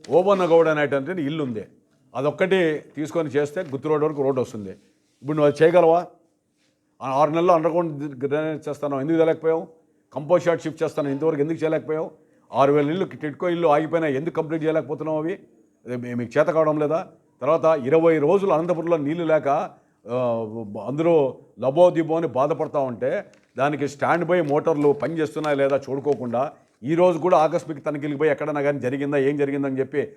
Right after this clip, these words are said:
నువ్వు దాని మీద విజిట్ చేసేటువంటి, ఆ, ఆ ఆలోచన నీకు లేదు, ఆ మనస్సే నీకు లేదు.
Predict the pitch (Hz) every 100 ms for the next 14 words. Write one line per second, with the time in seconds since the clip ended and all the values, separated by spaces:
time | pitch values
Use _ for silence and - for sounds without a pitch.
0 | _ _ 127 120 123 123 156 110 131 156
1 | 131 143 139 135 139 135 113 92 _ _
2 | 104 107 107 101 104 101 95 101 98 98
3 | 98 92 90 _ _ _ - 107 110 107
4 | - - 165 185 185 190 185 143 156 180
5 | 117 113 170 175 185 160 139 143